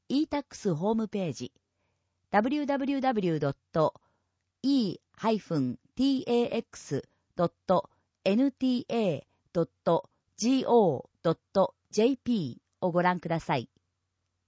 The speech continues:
年末調整等説明会。平成二十六年分の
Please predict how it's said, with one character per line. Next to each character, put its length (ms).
年 260
末 300
調 240
整 280
等 280
説 320
明 200
会。 320
平 200
成 240
二 180
十 220
六 260
年 260
分 240
の 240